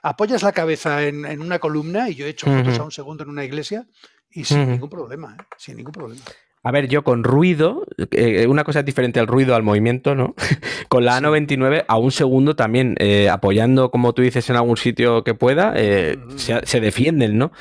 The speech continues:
Speaker 2: Claro, no, son do-, son mundos distintos, tampoco es, es lo que tengo.
Speaker 1: Luego, otra, otra cosa, otra cosa que, que me flipa mucho es el sensor
Speaker 2: Hmm.
Speaker 1: shift este,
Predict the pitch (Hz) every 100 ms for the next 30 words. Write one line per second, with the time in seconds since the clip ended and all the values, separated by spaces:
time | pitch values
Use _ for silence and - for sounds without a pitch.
0 | - - 123 87 85 - - 110 113 110
1 | - 113 104 110 101 95 - 104 92 87
2 | 92 87 90 98 90 92 95 - - -
3 | - - - 123 123 120 104 98 90 135
4 | 131 131 - - - 196 - 143 143 147
5 | 143 147 131 143 147 135 127 - 143 135
6 | 151 - 139 117 135 131 127 135 131 113
7 | 143 110 131 135 139 - 151 - 127 135
8 | 131 - 127 107 139 123 139 131 - 120